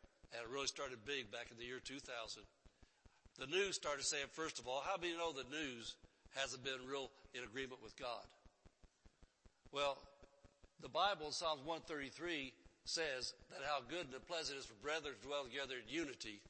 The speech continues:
That's the place of anointing. That's the place of power.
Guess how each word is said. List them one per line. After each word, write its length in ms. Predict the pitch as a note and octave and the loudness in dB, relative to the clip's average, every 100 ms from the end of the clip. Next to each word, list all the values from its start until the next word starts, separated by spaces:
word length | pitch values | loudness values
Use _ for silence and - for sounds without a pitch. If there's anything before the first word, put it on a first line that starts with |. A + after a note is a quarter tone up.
| - - - - _ - _ - _ | -20 -20 -20 -20 _ -20 _ -20 _
That's 220 | C#3 D#3 | 2 2
the 80 | D3 | 0
place 320 | - D#3 D3 | -2 2 2
of 120 | C3+ | 2
anointing. 560 | A#2+ A#2 D#3+ C#3+ - G#2 F#2+ - _ - _ - - | -2 -2 0 0 -4 -12 -14 -20 _ -20 _ -18 0
That's 220 | C#3+ - | 0 0
the 80 | C3+ | -4
place 340 | - C#3 - | -2 0 0
of 100 | - | -2
power. 360 | C3+ D3 A2 F2+ | -2 0 0 -4